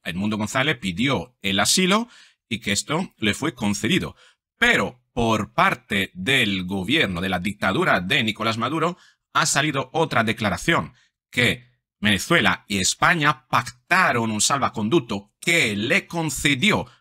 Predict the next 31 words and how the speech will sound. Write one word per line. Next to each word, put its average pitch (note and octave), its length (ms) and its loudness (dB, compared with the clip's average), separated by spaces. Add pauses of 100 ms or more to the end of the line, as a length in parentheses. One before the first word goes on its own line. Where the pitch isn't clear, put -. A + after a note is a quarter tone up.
precisamente A#2 1000 0 (400)
el, G#2 640 0
la - 120 2
dictadura F3+ 600 -2
de A#2 160 0
Nicolás C3 320 0
Maduro E3 500 0
a - 60 0
Edmundo D#3 280 2
González D3 360 0
para A#2+ 180 2
salir F3+ 240 2
del B2 160 0
país. C#3+ 320 0 (240)
Y D3 60 -2
ese G3+ 140 4
es G3 100 2
un G3 60 4
elemento F3+ 360 2
muy G3+ 340 2
importante, G2 680 0 (160)
porque C#3+ 220 -2
esta G#3 180 2
es F3+ 100 4
la D#3 140 2
diferencia D3+ 760 0
entre B2 460 -2 (260)
salvar F#2+ 840 0 (180)
a F#2 120 0
Edmundo G#2 440 0
González F#2 800 0